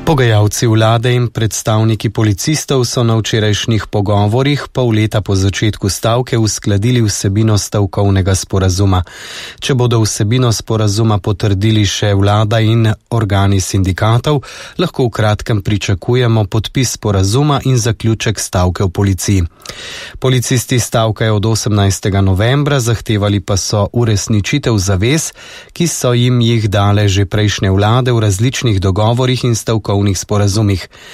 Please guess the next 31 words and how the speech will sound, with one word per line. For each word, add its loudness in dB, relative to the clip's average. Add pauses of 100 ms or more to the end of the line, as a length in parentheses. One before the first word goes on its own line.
(240)
Njihove 0
zahteve 0 (200)
pa -4
se -4
po -2
eni 2
strani 0
nanašajo 2 (380)
na 0
urejanje 2
statusa -2
policistov, -2
po -2
drugi 0
pa -2
na 2
področje 0
plač. -2 (460)
Prav 2
tako -2
so -2
zahtevali, 0 (160)
naj 0
se -2
jim 2
zagotovi 0
primerno 0
delovno 2
in 0
zaščitno -2
opremo. -2